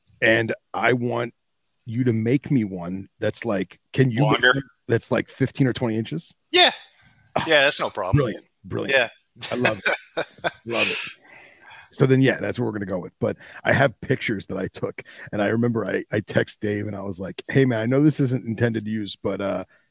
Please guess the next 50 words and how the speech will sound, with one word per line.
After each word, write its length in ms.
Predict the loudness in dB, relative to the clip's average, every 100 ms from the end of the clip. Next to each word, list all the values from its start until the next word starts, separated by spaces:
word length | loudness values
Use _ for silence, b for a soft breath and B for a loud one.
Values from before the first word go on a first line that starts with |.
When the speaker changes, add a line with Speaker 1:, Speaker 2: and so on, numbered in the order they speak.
| _
Speaker 1:
look 220 | 0 0
at, 120 | 0 0
look 140 | 0
at 60 | 4
your, 200 | 4 4
look 160 | 4 4
at 60 |
your 160 | 2 4 4
hook 200 | 2 0
in 140 | -4
use 300 | -2 -4 -4
with, 140 | -8 -6
with 180 | -8 -6
this 240 | -8 -6 -10
extremely 640 | -10 0 4 6 6 4
Speaker 2:
Yeah. 220 | 4 4 2
Speaker 1:
lethal 140 | -6
coral 300 | -2 -2 -2
snake." 360 | -4 -8 -10 -12 B B
Speaker 2:
I, 160 | 0 4
I 40 | 2
remember 360 | 4 4 4 6
that, 180 | 6
Phil. 220 | 6 4 2
I 60 |
gotta, 260 | 4 2 2 0
Speaker 1:
<laughs> 40 |
Speaker 2:
I 80 | 2
gotta 220 | 2 2
tell 260 | 4 6 8
you, 200 | 6 2 -2
at 240 | 0 0 0
the 60 | -2
time, 280 | 2 4
I 120 | 4 0
didn't 220 | 0 -2
know 140 | -6
who 80 | -6
you 140 | -8 -10
were. 280 | -8 -8 -8 b b
Speaker 1:
Yeah, 300 | 2 2 4
Speaker 2:
And, 260 | 2 4 4
Speaker 1:
yeah. 100 | 2 -2 -4
Speaker 2:
and, 220 | 0 0 0
and 160 | -4
when 180 | 0 0
you 320 | -2 -6 -6 -2
sent 280 | 0 0
me 100 | -2 -2
that 420 | 0 0 -2